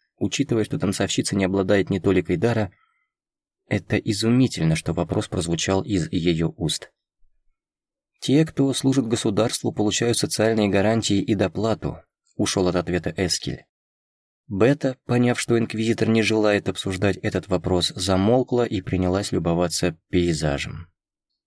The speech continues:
Они, не торопясь, спускались от замка и с каждым шагом всё больше удалялись от других групп. Оказавшись в лесу,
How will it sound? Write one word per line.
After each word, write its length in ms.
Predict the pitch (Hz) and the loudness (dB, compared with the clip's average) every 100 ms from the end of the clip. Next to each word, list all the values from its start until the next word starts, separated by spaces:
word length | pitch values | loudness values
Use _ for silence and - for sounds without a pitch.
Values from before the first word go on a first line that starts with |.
| _ - | _ -6
Они, 240 | 110 151 | 2 4
не 80 | 143 | 6
торопясь, 460 | 123 113 123 139 | 4 2 4 2
спускались 580 | - 110 - - 123 110 | 2 -2 0 2 2 2
от 140 | 101 92 | 0 2
замка 380 | 117 131 120 | 2 2 2
и 60 | 101 | 0
с 100 | - | 2
каждым 340 | 113 104 98 | 2 2 2
шагом 340 | 90 110 117 101 | 2 2 2 2
всё 180 | - 92 | 0 0
больше 360 | 95 107 - | 2 0 0
удалялись 440 | 90 90 87 92 92 | 0 2 4 2 0
от 120 | 80 | -4
других 340 | 80 78 80 | -2 2 0
групп. 300 | 80 73 69 - _ _ _ - | 2 -2 -2 -10 _ _ _ -10
Оказавшись 600 | - 110 127 - 117 - | -2 2 2 2 -2 0
в 40 | |
лесу, 440 | 101 - 139 147 | 0 4 4 4